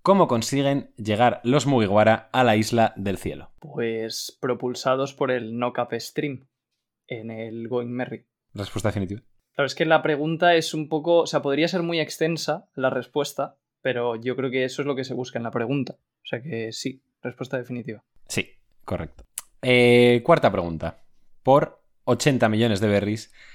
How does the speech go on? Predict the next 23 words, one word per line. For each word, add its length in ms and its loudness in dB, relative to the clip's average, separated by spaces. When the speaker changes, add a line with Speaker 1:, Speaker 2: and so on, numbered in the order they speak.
Speaker 1:
¿por 220 4
qué 140 4
Tama 440 2
decide 400 0
seguir 280 -4
viviendo 580 -4
en 200 -2
Villa 320 2
Amigasa 560 0
a 120 2
pesar 300 2
de 80 0
que 100 -8
se 120 -6
podría 260 0
mudar 400 0
a 80 -2
lugares 480 2
más 240 -2
seguros 560 -2
de 140 -4
Wano? 320 -8
Speaker 2:
Porque 720 -2